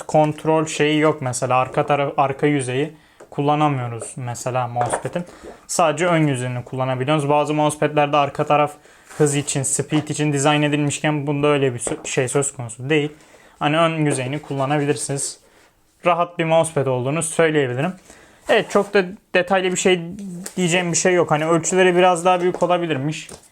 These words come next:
Hani dediğim gibi otuz beşe yirmi beş santim olarak geliyor ürün.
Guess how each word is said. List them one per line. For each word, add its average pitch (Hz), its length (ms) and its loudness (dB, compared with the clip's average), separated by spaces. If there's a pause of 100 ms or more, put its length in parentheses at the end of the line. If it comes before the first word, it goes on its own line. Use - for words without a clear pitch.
(280)
Hani 147 220 0
dediğim 151 340 2
gibi 139 120 0
otuz 147 560 0
beşe 151 340 0
yirmi 147 300 0
beş 151 140 4
santim 127 420 -4
olarak 120 300 -6 (640)
geliyor 127 400 0
ürün. 156 280 -2